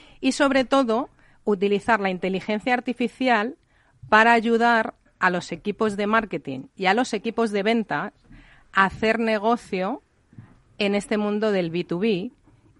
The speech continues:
y centrarse en la re-, en las relaciones humanas y en lo que da valor para cerrar contratos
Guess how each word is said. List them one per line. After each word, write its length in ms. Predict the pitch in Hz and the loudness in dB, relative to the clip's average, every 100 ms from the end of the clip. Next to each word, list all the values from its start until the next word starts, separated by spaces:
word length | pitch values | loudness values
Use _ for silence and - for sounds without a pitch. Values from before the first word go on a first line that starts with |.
| _ _ _ - | _ _ _ -4
y 140 | 233 | -4
centrarse 580 | - 214 208 226 226 - | 0 -2 0 0 0 0
en 100 | 185 | 0
la 100 | 175 | 0
re-, 240 | 170 175 - | 0 -2 -4
en 160 | 180 | -4
las 140 | 175 175 | -2 -2
relaciones 520 | 170 170 233 254 - | -4 -4 -2 -2 -2
humanas 720 | 240 247 247 202 277 - - _ _ | 0 2 2 0 -6 -10 -20 _ _
y 140 | - 165 | -8 -6
en 60 | |
lo 100 | 165 | -4
que 80 | 160 | 0
da 100 | 175 | 2
valor 460 | 202 202 233 202 - | 4 4 4 4 0
para 240 | 160 160 | -2 -2
cerrar 260 | - 170 190 | -2 -2 -2
contratos 720 | 214 208 240 226 233 349 | -2 0 0 0 -2 -4